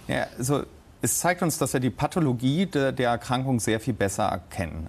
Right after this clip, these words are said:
äh, und verstehen. Also, ähm, es ist schon, ein-, alleine es kommen dann die drei Punkte zusammen. Nicht nur macht es biologisch Sinn, immunologisch Sinn, dass dieses Medikament funktioniert, sondern auch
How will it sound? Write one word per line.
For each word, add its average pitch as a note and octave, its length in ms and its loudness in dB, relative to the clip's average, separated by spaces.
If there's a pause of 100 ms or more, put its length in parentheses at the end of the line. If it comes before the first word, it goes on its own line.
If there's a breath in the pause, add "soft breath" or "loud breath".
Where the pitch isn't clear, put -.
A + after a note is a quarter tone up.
äh, G2+ 240 2
und A#2+ 220 2
verstehen. E2 560 -2
Also, G#2+ 340 0 (340 loud breath)
ähm, G#2+ 360 0 (280)
es - 120 0
ist C3+ 160 0
schon, G#3 640 2
ein-, C#3 220 0
alleine C#3 400 4
es E3 160 0
kommen D3+ 160 2
dann C3+ 160 2
die B2+ 140 0
drei A#2+ 280 4
Punkte D#3+ 420 -2
zusammen. C3+ 760 0
Nicht D#3 220 2
nur D#3 140 4
macht C3 320 0
es C3+ 160 0
biologisch A#2+ 800 2
Sinn, E3+ 400 0
immunologisch A#2+ 720 2
Sinn, E3 400 0
dass C#3 180 0
dieses C3 340 0
Medikament A#2+ 600 2
funktioniert, A#2+ 600 2
sondern F#3+ 500 0
auch C#3+ 340 2